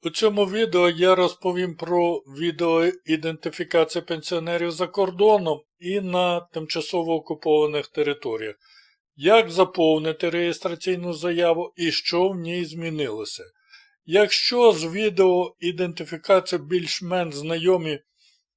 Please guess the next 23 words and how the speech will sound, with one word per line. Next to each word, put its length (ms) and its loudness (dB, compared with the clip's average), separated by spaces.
пенсіонери 680 2
на 140 -2
тимчасово 640 -2
окупованих 640 2
територіях, 680 -2
бо 240 2
в 60 -4
мене 280 0
було 580 2
багато 580 8
відео 380 -2
з 80 -8
цього 300 -4
приводу, 640 -6
то 120 2
для 240 4
пенсіонерів 840 4
за 180 4
кордоном 800 2
це 240 4
новинка, 1000 2
і 100 -2
це 520 6